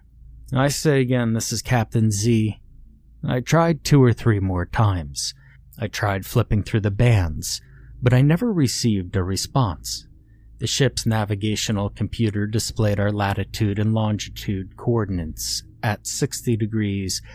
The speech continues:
thirty-seven, fifty-one point nine north, one seventy-two degrees fifty-two,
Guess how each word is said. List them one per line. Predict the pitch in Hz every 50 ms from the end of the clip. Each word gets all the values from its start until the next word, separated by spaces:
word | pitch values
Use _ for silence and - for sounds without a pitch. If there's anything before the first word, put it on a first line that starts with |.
| - - - _ _ -
thirty-seven, | - 113 104 90 92 90 - - - - 120 98 85 85 71 71 80
fifty-one | - - - 110 - - - 95 90 98 95 90 90
point | - - - 107 95 90
nine | 85 95 90 90 87 90 92
north, | 107 123 110 90 76 - - - - - _ - - - - - - - - - - -
one | - 113 127 151 147
seventy-two | - - - 170 156 139 151 143 135 117 - - - 123 117 107
degrees | 101 98 107 101 95 90 90 95 98 - -
fifty-two, | - - 101 - - - 98 90 - - - 131 110 95 82 76